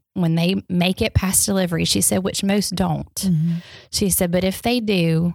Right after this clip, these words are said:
Speaker 1: she said, "it's just not the best quality of life that you would want."
Speaker 2: Mm.
Speaker 1: And so I remember her just staying on the phone with me and just,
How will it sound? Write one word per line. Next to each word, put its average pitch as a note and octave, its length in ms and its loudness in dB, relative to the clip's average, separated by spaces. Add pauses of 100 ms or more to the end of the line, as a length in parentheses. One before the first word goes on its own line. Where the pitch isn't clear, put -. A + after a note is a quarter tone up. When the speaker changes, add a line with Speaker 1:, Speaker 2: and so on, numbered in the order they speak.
Speaker 1:
she - 220 0
said, F3+ 200 2
"it's - 180 2
just - 260 2
not F#3 340 0 (240)
the F#3 100 0
best F3 300 0
quality E3 400 0
of D3+ 180 -2
life D#3+ 360 0
that - 220 0
you E3+ 100 0
would D#3+ 140 2
want." D3+ 280 0
Speaker 2:
Mm. F3+ 200 0 (640)
Speaker 1:
And E3+ 260 0
so - 160 2
I E3+ 300 0
remember F#3+ 460 0
her E3+ 200 0
just F3+ 220 0
staying G3 280 0
on G#3 100 0
the G3 80 0
phone E3+ 300 -2
with E3 180 -2
me D#3+ 220 0
and F3 200 0
just, - 500 -2